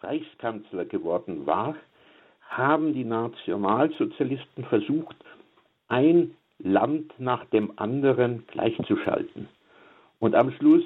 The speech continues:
blieb nur noch der Freistaat Bayern, weil hier die Nationalsozialisten auch nie die Mehrheit bekommen hatten, immer in Opposition waren. Die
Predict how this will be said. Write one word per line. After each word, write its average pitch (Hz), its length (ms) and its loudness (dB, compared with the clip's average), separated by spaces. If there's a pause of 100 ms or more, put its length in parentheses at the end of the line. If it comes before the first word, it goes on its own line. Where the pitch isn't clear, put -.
(120)
blieb 139 440 -10
nur 135 220 0
noch 151 240 -2
der 123 220 -4
Freistaat 123 840 -4
Bayern, 107 540 2 (260)
weil 127 600 4 (180)
hier 135 340 2
die 123 200 -6
Nationalsozialisten 131 1500 -2
auch 117 300 0
nie 143 460 0
die 151 160 4
Mehrheit 135 640 4
bekommen 82 500 -6
hatten, - 400 -14 (120)
immer 156 440 4 (300)
in 113 200 -4
Opposition 117 1040 0
waren. 71 420 -4 (800)
Die 104 340 4